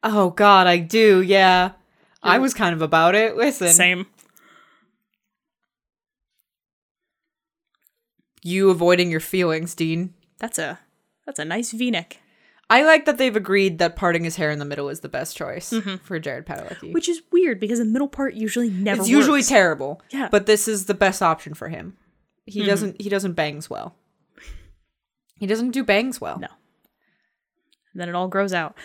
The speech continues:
Speaker 1: Who I was talking
Speaker 2: Does
Speaker 1: to
Speaker 2: that,
Speaker 1: about this,
Speaker 2: does
Speaker 1: it
Speaker 2: that mean he can cut his hair when
Speaker 1: That's
Speaker 2: he's
Speaker 1: what I was,
Speaker 2: free?
Speaker 1: what I was talking about. It's when the sh-, if and when the show ends. I say if 'cause I do not believe it.
Speaker 2: <laughs>
Speaker 1: He can technically cut his hair. Will he? I'll be
Speaker 2: I
Speaker 1: upset.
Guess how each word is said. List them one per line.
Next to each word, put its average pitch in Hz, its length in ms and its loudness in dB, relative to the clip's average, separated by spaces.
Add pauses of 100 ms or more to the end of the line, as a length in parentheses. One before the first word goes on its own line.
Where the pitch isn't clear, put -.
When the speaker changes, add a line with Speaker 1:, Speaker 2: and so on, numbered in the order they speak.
(300)
Speaker 1:
Who 240 140 0
I 349 60 6
was 381 120 2
talking 254 200 2
Speaker 2:
Does 208 80 2
Speaker 1:
to 208 60 2
Speaker 2:
that, - 100 4
Speaker 1:
about 160 220 -2
this, 156 200 -8
Speaker 2:
does 185 200 -2
Speaker 1:
it - 40 -6
Speaker 2:
that 247 80 -4
mean 320 140 4
he 320 100 4
can 320 160 2
cut 254 200 -2
his 254 120 2
hair 208 260 0
when 277 120 2
Speaker 1:
That's 294 160 8
Speaker 2:
he's 359 40 2
Speaker 1:
what 381 80 6
I 392 40 8
was, 285 100 8
Speaker 2:
free? 311 60 10
Speaker 1:
what 349 100 10
I 339 100 8
was 339 120 4
talking 285 260 6
about. 226 240 8
It's 233 140 -2
when 247 320 0
the 262 100 0
sh-, - 160 -8
if - 240 0
and 277 160 0
when 240 180 4
the 233 80 0
show 226 240 4
ends. 175 360 0
I 233 140 2
say 247 220 2
if 190 240 0
'cause 214 140 -2
I 175 80 2
do 175 140 -4
not 165 180 -2
believe 156 260 -4
it. 151 160 -2 (400)
Speaker 2:
<laughs> - 0 -
Speaker 1:
He 233 220 -2
can 240 220 -4
technically 262 480 -4
cut 220 180 -4
his 180 140 -4
hair. 185 400 -2
Will 160 160 -2
he? 370 320 -2 (400)
I'll 214 160 6
be 240 160 2
Speaker 2:
I - 20 2
Speaker 1:
upset. - 480 -6